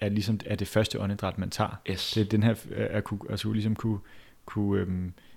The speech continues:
Speaker 1: altså det er også det, man i zen-buddhismen kalder beginner's mind, men
Speaker 2: Mm.
Speaker 1: det her med at møde det hver gang,
Speaker 2: Mm.
Speaker 1: som bare det første gang, som havde man aldrig gjort det før.
Speaker 2: Mm.
Speaker 1: Øhm, og nu beskriver du også dit åndedræt,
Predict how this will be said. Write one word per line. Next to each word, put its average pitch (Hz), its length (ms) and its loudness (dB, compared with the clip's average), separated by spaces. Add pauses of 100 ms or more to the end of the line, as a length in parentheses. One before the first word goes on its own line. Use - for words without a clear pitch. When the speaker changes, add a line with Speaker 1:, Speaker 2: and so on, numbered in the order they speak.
(140)
Speaker 1:
altså - 120 -6
det 113 100 6
er 107 40 8
også 101 100 4
det, 107 80 2
man 104 80 6
i 95 40 4
zen-buddhismen 107 540 0
kalder 98 180 -2
beginner's 107 440 2 (140)
mind, 98 140 2
men 104 80 2
Speaker 2:
Mm. 101 40 4
Speaker 1:
det 101 100 2
her 101 60 4
med 104 100 4
at 101 60 6
møde 110 340 8
det 131 100 0
hver 107 180 2
gang, 98 280 -2
Speaker 2:
Mm. 92 60 -4 (180)
Speaker 1:
som 101 140 -4
bare 101 100 4
det 104 80 0
første 110 340 0
gang, 98 240 -4
som - 100 -2
havde 104 100 6
man 104 100 4
aldrig 110 240 2
gjort - 220 -4
det - 80 -8
før. 98 160 -4
Speaker 2:
Mm. - 720 -8
Speaker 1:
Øhm, 92 480 2 (420)
og 110 100 4
nu 113 80 10
beskriver 156 440 4
du 107 260 6
også 98 260 4
dit 110 160 -2
åndedræt, 101 360 0